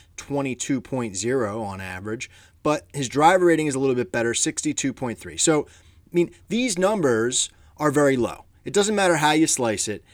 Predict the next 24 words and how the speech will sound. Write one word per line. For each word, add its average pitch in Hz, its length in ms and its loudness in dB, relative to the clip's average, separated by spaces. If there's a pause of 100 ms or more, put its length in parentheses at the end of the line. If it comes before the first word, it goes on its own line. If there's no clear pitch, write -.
(400)
Even 202 320 0
though 180 380 6
Ricky's 143 680 -2 (160)
are 139 340 2
a 127 100 -6
little 208 460 2
bit 185 180 2
better 143 220 2
than 127 120 -2
Austin's, 110 540 -6
they're 139 200 -2
both 165 520 2
not 123 340 -4
very 120 240 0
good 101 220 -6
here. 87 160 -14
So 165 380 2 (140)
then 196 280 -2
you're 196 100 2
trying 254 360 0
to 233 60 -2
figure 160 340 2
out, 147 180 2
okay, - 300 -10